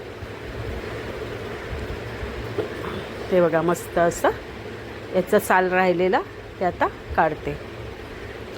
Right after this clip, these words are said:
आणि ना, ही रेसिपी एवढी छान होणार आहे ना. आणि आज कसा मच्छीचा पण वार आहे, शुक्रवार पण आहे, तर म्हटलं चला बनवूया आपण ही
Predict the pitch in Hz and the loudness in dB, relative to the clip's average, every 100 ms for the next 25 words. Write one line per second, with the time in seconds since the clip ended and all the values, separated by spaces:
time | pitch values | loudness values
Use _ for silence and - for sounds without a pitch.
0 | 196 202 214 240 320 - - 202 208 - | 8 10 10 8 6 -2 2 4 4 4
1 | 226 233 226 208 220 208 - 202 214 208 | 0 4 6 6 4 2 6 8 8 8
2 | 202 202 190 190 226 214 190 202 196 - | 8 8 8 8 8 8 8 8 8 4
3 | 220 - 214 208 190 - 196 220 214 220 | 0 6 6 6 2 0 4 4 6 6
4 | 208 190 185 185 - 180 196 208 208 208 | 8 10 8 4 0 -2 4 6 6 4
5 | 202 180 202 - - - - - - - | 4 4 2 -6 -12 -12 -12 -12 -12 -12
6 | - - - - 208 208 208 196 220 220 | -12 -12 0 6 8 8 6 6 4 8
7 | 208 208 233 - - - 190 185 190 208 | 8 8 4 -2 -12 0 4 8 10 10
8 | 214 190 196 190 190 | 8 6 6 8 6